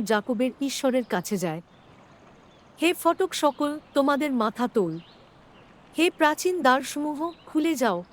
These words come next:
কারণ মহিমান্বিত রাজা ভেতরে আসবেন। কে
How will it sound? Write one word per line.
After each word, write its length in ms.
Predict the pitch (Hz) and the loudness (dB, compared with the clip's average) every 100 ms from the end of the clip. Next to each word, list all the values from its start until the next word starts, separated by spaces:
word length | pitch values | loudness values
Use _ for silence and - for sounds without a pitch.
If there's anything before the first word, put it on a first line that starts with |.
| - | -4
কারণ 260 | 262 269 277 254 | 0 2 0 0
মহিমান্বিত 680 | 240 277 320 320 311 254 | 0 0 -2 -2 -2 -2
রাজা 380 | 226 208 185 220 | 0 0 0 -2
ভেতরে 400 | 190 202 214 190 185 | 0 -2 0 0 -2
আসবেন। 360 | 175 - 175 165 - - - - - - - - - - | -4 -6 -8 -8 -14 -20 -20 -20 -20 -20 -20 -20 -20 -2
কে 140 | 339 | 2